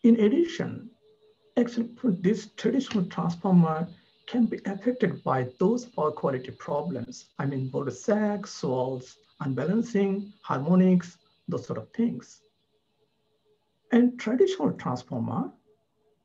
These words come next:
it cannot be used in D C grid.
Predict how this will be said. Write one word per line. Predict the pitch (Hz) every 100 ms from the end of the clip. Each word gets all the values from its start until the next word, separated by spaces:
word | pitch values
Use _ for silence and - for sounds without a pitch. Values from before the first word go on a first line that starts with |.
| _ _ -
it | 220 -
cannot | 226 277 -
be | 247 -
used | 175 185 208 - - - _ _ _ _ _ -
in | 185 151 139 - _ _ _ _ - 117
D | 226
C | 247 196
grid. | 170 120 117 - -